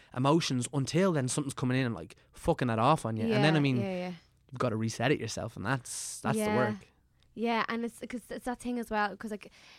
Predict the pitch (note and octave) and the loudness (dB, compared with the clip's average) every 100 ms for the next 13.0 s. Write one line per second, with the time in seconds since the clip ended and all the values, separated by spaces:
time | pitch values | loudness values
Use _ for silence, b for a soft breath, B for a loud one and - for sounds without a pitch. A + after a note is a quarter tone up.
0 | b A#3 G#3+ G#3+ G#3 - G#3 G#3 - - | b -4 -2 -2 -6 -6 -6 -8 -12 -10
1 | - F#3 _ - C3 - A3+ A#3 - G3+ | -8 -8 _ -18 -4 2 2 2 -4 -10
2 | - G#3 G3 G3 F#3 F3+ F3+ F3+ - - | -4 -2 0 0 2 4 4 2 -2 -10
3 | - G3 F3 - F3+ F#3 F3 F#3 F3+ F#3 | -6 -4 -4 -4 -2 -2 -6 -8 -6 -6
4 | F#3 F3+ F3+ B B B _ - A#3 - | -4 -4 -6 B B B _ -8 -6 -6
5 | A#3+ C#4 A3+ A3 G3+ - G#3 G#3 - G#3 | -6 -4 -4 -4 -6 -2 -2 0 -4 -6
6 | F3+ - - - - F#3+ - - _ - | -6 -12 -18 -12 -4 -4 -4 -14 _ -10
7 | G#3 - - _ B B B G3 - - | -10 -12 -18 _ B B B -6 0 0
8 | C4 C#4 C4+ G#3+ G#3+ - - - - A#3+ | 0 -4 -4 -4 -6 -8 -8 -6 0 2
9 | C4 - A#3 G3+ - F3+ F#3 F3 F3+ F#3+ | 0 -2 -6 -6 -6 -8 -6 -2 0 0
10 | F#3 - - - F3+ F#3 F#3 F3+ - F#3 | -4 -14 -16 -10 -2 -2 -2 -8 -8 -6
11 | F3 E3+ E3 F#3+ G3+ F#3 F3+ E3+ - F#3+ | -6 -8 -10 -10 -8 -6 -6 -10 -12 -10
12 | A3+ - - A#3+ - B3+ C4 C4 A3 - | -8 -10 -8 -10 -6 -4 0 0 -2 -4